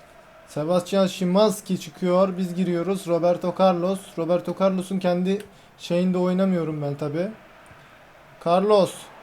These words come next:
Carlos yürüdü. Roberto. Verdi pasını. Girdi mi araya? Carlos tekrar pas istedi.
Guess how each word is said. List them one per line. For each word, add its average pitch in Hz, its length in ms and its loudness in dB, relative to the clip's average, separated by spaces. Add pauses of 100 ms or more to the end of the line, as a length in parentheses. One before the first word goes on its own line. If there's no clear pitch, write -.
(220)
Carlos 196 500 2
yürüdü. 196 460 4 (480)
Roberto. 190 640 2 (500)
Verdi 175 320 0
pasını. 226 640 0 (2250)
Girdi 170 320 0
mi 214 120 4
araya? 202 640 4 (500)
Carlos 190 380 0
tekrar 196 380 2
pas 196 180 0
istedi. 156 480 -2